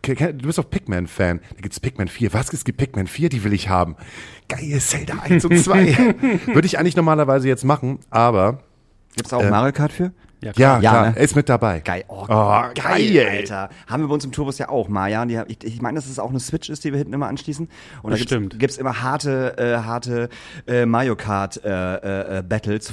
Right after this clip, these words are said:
Speaker 3: wo unsere Nina, Nina, äh, aus Molotow,
Speaker 1: Chuba.
Speaker 3: äh, Nina Chuba, <laughs> Nina aus Molotow oder ehemalig Molotow und aus der Astra-Stube, äh, tatsächlich alle abgezogen hat.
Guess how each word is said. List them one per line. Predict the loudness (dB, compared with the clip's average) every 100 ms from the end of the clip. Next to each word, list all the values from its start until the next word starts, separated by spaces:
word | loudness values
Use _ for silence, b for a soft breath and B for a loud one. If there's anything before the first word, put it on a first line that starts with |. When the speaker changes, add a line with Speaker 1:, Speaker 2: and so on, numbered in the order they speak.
| 0
Speaker 3:
wo | 2 4 2
unsere | 0 0 2 2
Nina, | 2 2 2 -2 -4
Nina, | 0 0 0 -2 -2 -2
äh, |
aus | -4 -4
Molotow, | 0 2 4 4 2
Speaker 1:
Chuba. |
Speaker 3:
äh, | -4 0
Nina | 2 0
Chuba, | 0 2 2
<laughs> | 4
Nina | 4 4
aus | 2
Molotow | 2 2 0 -2
oder | -2 -4 -4
ehemalig | -4 -6
Molotow | -6 -8 -8 -10
und | -10
aus | -10
der | -10
Astra-Stube, | -10 -8 -8 -8 B B B -2
äh, | 4 4
tatsächlich | 4 -2 -2 -2 -6 -4
alle | -2 0 -2
abgezogen | -2 -6 -6 -4 -4
hat. | -8